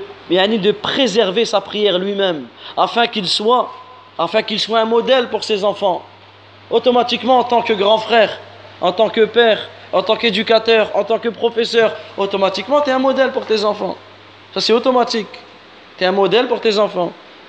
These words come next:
Et quand l'enfant, il grandit, des fois, il fait des choses, et ça, ça nous arrive, tu grandis, on... Tu dis, oh, dirait mon père. Tu fais des choses comme ton père, en fait, ou comme ta mère. Sans le,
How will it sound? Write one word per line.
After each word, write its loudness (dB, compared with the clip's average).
Et 2
quand 2
l'enfant, 2
il 2
grandit, 2
des -2
fois, 0
il 2
fait -2
des 0
choses, 4
et 0
ça, 0
ça -2
nous -2
arrive, 0
tu -8
grandis, 0
on... 2
Tu -12
dis, 0
oh, 2
dirait -4
mon -4
père. -2
Tu -8
fais 0
des 2
choses 4
comme 0
ton 2
père, 2
en 0
fait, -4
ou -10
comme -4
ta 2
mère. 0
Sans 2
le, 2